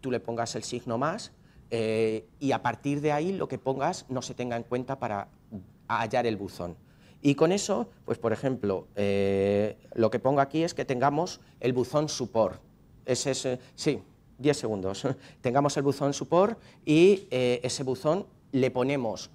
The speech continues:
y decimos un más y el nombre de cada cliente. Y con eso podemos redirigirlo directamente al objeto que es que cree una incidencia en el proyecto de ese cliente en concreto.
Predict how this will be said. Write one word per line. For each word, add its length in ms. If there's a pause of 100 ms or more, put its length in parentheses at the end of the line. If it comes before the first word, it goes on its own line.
(140)
y 80
decimos 640
un 200
más 320 (260)
y 140
el 180
nombre 260
de 100
cada 220
cliente. 320
Y 40
con 140
eso 260
podemos 380
redirigirlo 600
directamente 580
al 100
objeto 420
que 140
es 160 (300)
que 140
cree 180
una 140
incidencia 760 (240)
en 160
el 160
proyecto 680
de 80
ese 160
cliente 340
en 80
concreto. 520